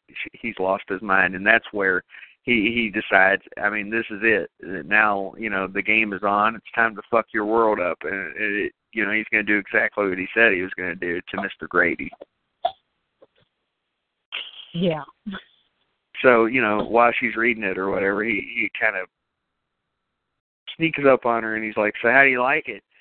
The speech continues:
Speaker 1: And, and she fucking freaks out, of course. And, you know, um, we get this confrontation between the two of 'em where he's kinda, like, slowly approaching her. And again, he's coming up with these disturbing ass lines like, uh,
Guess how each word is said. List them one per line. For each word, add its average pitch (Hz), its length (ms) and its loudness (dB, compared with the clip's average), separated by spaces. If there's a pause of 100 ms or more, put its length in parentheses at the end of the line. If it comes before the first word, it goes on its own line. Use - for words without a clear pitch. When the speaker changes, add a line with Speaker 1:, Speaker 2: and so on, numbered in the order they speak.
(260)
Speaker 1:
And, 117 260 -6
and 127 160 -12
she 104 160 -8
fucking 110 360 -6
freaks - 280 -6
out, 95 200 -4
of 95 60 -10
course. 101 340 -6
And, 78 260 -16
you 113 140 -6
know, 90 280 -2
um, 95 540 -4 (580)
we 143 200 6
get 262 200 2
this 349 140 2 (100)
confrontation 131 800 -4
between 104 380 -10
the 98 140 -16
two 113 140 2
of 127 180 2
'em 139 180 -8 (420)
where 120 460 6
he's 165 300 -12 (120)
kinda, 208 240 -6
like, 113 160 -4 (160)
slowly 131 420 0
approaching 123 480 -4
her. 139 320 -2 (340)
And 127 220 -4
again, 127 340 2
he's 123 240 -10
coming 160 240 -2
up 139 140 -4
with 127 140 -2
these 120 140 -6 (460)
disturbing 135 760 2
ass 113 260 2
lines 110 560 0
like, 104 340 -4
uh, 92 360 -2